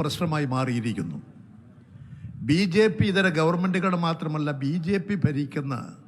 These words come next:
സംസ്ഥാനങ്ങളിലെ ജനങ്ങളോട് ഇതേ മനോഭാവമാണ്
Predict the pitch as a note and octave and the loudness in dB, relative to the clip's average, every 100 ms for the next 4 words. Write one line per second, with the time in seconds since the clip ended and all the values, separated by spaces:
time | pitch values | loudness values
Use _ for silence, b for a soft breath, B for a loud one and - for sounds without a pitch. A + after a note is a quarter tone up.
0 | - - B B B B - - D#3+ F#3 | -20 -20 B B B B -14 -2 -2 -2
1 | - A3+ A3 G#3+ F#3+ F3 E3 D#3+ D#3 - | 0 2 2 2 0 0 -2 -2 -4 -8
2 | - - - - - - B2+ D#3 F3 G#3 | -18 -20 -20 -20 -20 -14 -4 -2 0 2
3 | G#3+ G3 F3+ F3 E3+ E3 G#3+ A3 F3+ E3+ | 2 2 2 -2 -2 2 4 4 2 -2
4 | G#3 D#3 G3+ F3 D#3+ C#3 A2+ | -2 -2 -2 0 -2 -4 -6